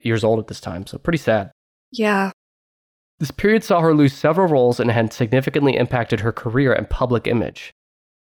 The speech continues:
Speaker 1: She was sentenced to ninety days, uh, in jail and ninety days in rehab for repeatedly violating the terms of her probation, which was following two arrests for drunk driving in two thousand seven.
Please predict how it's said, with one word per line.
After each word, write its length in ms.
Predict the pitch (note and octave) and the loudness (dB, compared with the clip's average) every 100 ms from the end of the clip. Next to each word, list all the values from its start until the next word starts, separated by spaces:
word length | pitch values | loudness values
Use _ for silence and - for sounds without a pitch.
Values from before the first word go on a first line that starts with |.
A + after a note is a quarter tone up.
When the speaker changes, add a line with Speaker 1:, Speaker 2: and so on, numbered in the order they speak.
| _ | _
Speaker 1:
She 180 | - C3+ | -6 -4
was 100 | B2 | -2
sentenced 360 | - F3+ G#3 - | 0 0 -2 -2
to 80 | C3+ | 0
ninety 340 | A2+ C3+ G#3+ | 0 2 2
days, 400 | F#3 E3 D3+ - _ - | 2 2 0 -4 _ -2
uh, 180 | B2+ B2+ | 0 2
in 120 | B2+ | 2
jail 260 | C3 C#3+ G#2 | 4 4 4
and 120 | A#2+ | 4
ninety 220 | B2+ C#3 | 2 2
days 160 | C3+ B2 | 2 2
in 140 | A2+ | 2
rehab 360 | A#2+ C3 - F#2+ | 2 0 -2 -6
for 280 | - A2+ - | -2 -2 -2
repeatedly 600 | - - - G#3+ E3+ E3 | -6 -6 0 0 2 0
violating 440 | C#3 C3+ B2 A2+ | 2 4 4 2
the 80 | A2 | 0
terms 320 | - B2+ B2 | 0 0 0
of 80 | A#2+ | 0
her 140 | A#2+ | -4
probation, 680 | G#2+ A2+ A#2+ F3 - G#2 - - _ _ | -2 0 2 0 -2 -8 -10 -16 _ _
which 160 | A#2+ - | -6 -4
was 140 | A#2 | -6
following 320 | - C3+ A#2 | 0 2 2
two 200 | - - | 0 2
arrests 300 | D3+ B2+ A#2 | 2 4 0
for 60 | - | -4
drunk 240 | A#2 G#2+ | 0 0
driving 240 | A#2 A2 G#2+ | 2 0 0
in 80 | G2+ | -2
two 120 | A#2 | -2
thousand 300 | A2 G#2 D#3+ | -2 -2 -6
seven. 360 | - A2+ - | -4 -4 -6